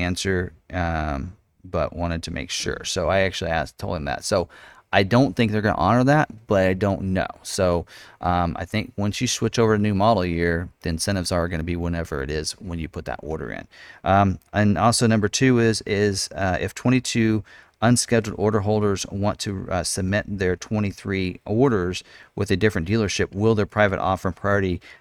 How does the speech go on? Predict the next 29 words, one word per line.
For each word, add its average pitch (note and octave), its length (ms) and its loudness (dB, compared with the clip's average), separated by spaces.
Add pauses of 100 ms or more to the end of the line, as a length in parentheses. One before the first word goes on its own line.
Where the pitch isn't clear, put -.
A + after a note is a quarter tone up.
(280)
uh, E2 280 0
over G2 240 2
twenty-three G2 420 -2
orders F2+ 340 -2
be - 240 -6
honored? F2+ 360 -4 (100)
That G2+ 340 0
we C3 100 2
don't A#2+ 200 4
know. A2+ 460 4 (380)
That F#2+ 140 2
is G2 100 0
another F#2 260 0
question F2+ 440 -2
we're E2+ 240 -4
looking F2 240 -6
for. F#2 220 -4
We F#2 80 0
have F2 100 -2
a D#2+ 140 0
lot F#2+ 100 2
of F#2 60 -4
people - 240 -8
that - 100 -6
wanna F2 240 -2
switch - 240 -6
over F2 160 -4
to - 140 -8
us G2+ 360 0